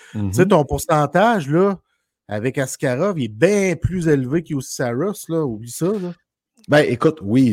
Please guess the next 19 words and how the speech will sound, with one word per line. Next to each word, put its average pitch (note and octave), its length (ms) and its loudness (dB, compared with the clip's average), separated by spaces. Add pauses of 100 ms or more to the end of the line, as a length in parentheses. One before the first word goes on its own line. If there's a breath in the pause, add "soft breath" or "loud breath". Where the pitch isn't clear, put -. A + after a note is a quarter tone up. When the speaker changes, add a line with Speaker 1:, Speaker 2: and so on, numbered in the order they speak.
Speaker 1:
il G2 200 0
est F#2+ 40 0
différent G#2+ 520 0
comme G#2+ 180 -2
c'est G#2 220 -2
là, C#3 160 4
mais G#2+ 160 0
c'est - 80 -10
parce G#2+ 160 -6
que A2 260 0
Askarov, A2+ 560 0
il A2 80 -4
est G#2+ 120 -2
attirant A2+ 320 -2
avec A#2+ 200 -2
son A2 160 -4
six - 220 -10
pieds A2 240 -4
trois. D3 380 2